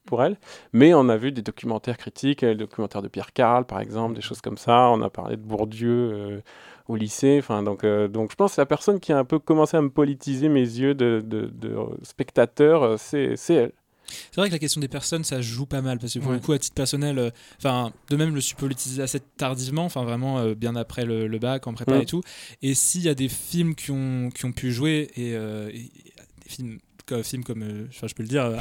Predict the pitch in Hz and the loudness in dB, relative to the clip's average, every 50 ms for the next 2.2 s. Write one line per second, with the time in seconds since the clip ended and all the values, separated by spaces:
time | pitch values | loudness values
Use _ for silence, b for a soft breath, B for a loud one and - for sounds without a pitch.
0 | 120 127 127 127 139 135 - - 143 143 147 147 139 123 117 - 135 127 131 123 | -4 -4 -2 -2 -2 -2 0 -2 0 0 0 -2 -2 -4 -4 -6 -6 -6 -6 -6
1 | 131 131 156 139 131 - 131 120 120 123 135 127 127 135 135 127 - - 156 147 | -4 -4 -2 -4 -2 -2 -2 -2 0 0 -2 0 0 -2 -2 -4 -2 2 2 4
2 | 139 120 117 117 | 4 2 2 0